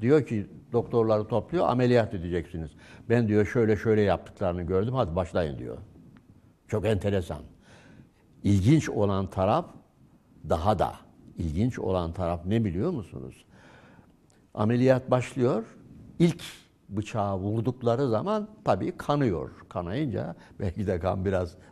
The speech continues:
fazla akınca doktorlar tiksiniyor.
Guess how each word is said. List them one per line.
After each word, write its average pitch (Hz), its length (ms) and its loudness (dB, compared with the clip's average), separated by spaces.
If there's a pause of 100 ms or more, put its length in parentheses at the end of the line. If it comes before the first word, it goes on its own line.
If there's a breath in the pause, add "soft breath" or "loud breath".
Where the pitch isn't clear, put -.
fazla 87 240 -4
akınca 135 680 -4 (460 loud breath)
doktorlar 139 600 6
tiksiniyor. 110 680 0